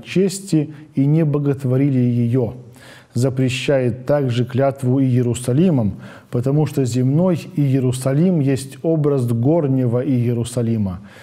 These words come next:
и только Бог клянется самим собою, то есть собственную славою.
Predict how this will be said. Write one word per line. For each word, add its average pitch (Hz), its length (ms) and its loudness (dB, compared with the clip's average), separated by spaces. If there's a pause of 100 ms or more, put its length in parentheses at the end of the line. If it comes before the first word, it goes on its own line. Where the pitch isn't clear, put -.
(140)
и 139 80 2
только 143 460 0
Бог 143 420 0
клянется 139 640 0
самим 143 340 0
собою, 131 540 0 (440)
то 143 120 2
есть 123 320 -2
собственную 127 640 0
славою. 87 580 -6